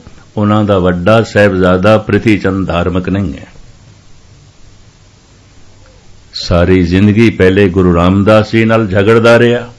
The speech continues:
ਫਿਰ ਲੜਦਾ ਰਿਹਾ ਗੁਰੂ ਅਰਜਨ ਦੇਵ ਜੀ ਨਾਲ, ਫਿਰ ਜਹਾਂਗੀਰ ਦੇ ਕੰਨ ਭਰਦਾ ਰਿਹਾ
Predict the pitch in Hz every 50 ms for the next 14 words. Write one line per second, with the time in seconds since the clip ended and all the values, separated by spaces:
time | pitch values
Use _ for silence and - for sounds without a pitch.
0 | - _ _ - - - - - - _ _ - - 104 101 95 92 92 95 98
1 | 90 104 104 101 101 101 98 95 92 90 87 90 92 82 - 92 90 87 85 82
2 | 78 71 69 67 62 65 - - - - - - _ _ _ - - - - -
3 | _ _ _ - _ _ _ _ _ _ - - - - _ - - - 104 92
4 | 92 87 87 95 90 98 95 95 90 92 95 101 104 95 107 110 98 - 101 101
5 | 104 110 101 98 98 95 90 98 104 110 110 107 110 110 107